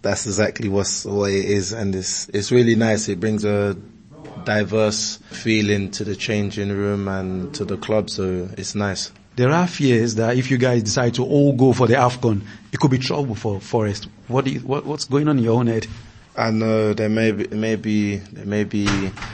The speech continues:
Speaker 1: a few complications, but not every African team can make it to the final. So, <laughs> so hopefully it's not too bad, but I also think,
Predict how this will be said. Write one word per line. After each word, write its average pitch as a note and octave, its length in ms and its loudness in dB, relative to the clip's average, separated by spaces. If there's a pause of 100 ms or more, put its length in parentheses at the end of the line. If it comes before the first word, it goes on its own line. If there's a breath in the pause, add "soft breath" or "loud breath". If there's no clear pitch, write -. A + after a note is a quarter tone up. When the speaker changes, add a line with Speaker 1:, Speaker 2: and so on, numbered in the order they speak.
(160 loud breath)
Speaker 1:
a G2+ 100 -10
few G#2+ 180 -6
complications, G#2 920 -2
but G2 320 -4 (260)
not G#2+ 220 -8
every G#2 240 -2
African G#2 380 -8
team G#2 240 -4
can G2 160 -8
make G2+ 220 -2
it G#2 80 -8
to G#2+ 120 -8
the G2 120 -8
final. G2 440 -4
So, G#2 380 4
<laughs> - 1040 -2
so G#2 760 2 (340)
hopefully G#2+ 460 -2
it's F#2 80 -4
not G2+ 240 -6
too G2+ 280 -4
bad, G#2 300 -2
but G#2+ 260 -8 (680 loud breath)
I G#2+ 100 2
also G2+ 360 6
think, G2+ 520 -2